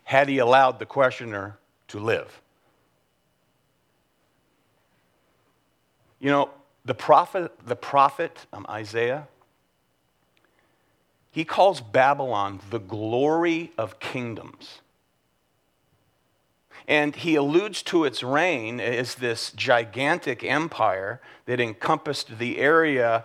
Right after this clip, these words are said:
in modern terms anyway, from Egypt to Iran to Syria and Saudi Arabia. A mighty kingdom. Nebuchadnezzar's city was, was incredible.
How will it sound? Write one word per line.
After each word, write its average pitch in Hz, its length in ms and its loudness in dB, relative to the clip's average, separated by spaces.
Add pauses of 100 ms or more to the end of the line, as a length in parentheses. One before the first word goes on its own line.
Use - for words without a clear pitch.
(160)
in 127 120 0
modern 160 440 4
terms 127 340 -6
anyway, 117 320 -2
from 113 300 -6
Egypt 175 680 -2
to 131 120 -4
Iran 143 480 4
to - 100 -14
Syria 139 600 0 (200)
and 107 120 -12
Saudi 107 360 2
Arabia. 90 480 -8 (1900)
A - 60 -6
mighty 123 380 0
kingdom. 113 480 -10 (800)
Nebuchadnezzar's 120 640 -2
city 135 340 0 (220)
was, - 160 -20
was 101 160 -10
incredible. 123 680 -2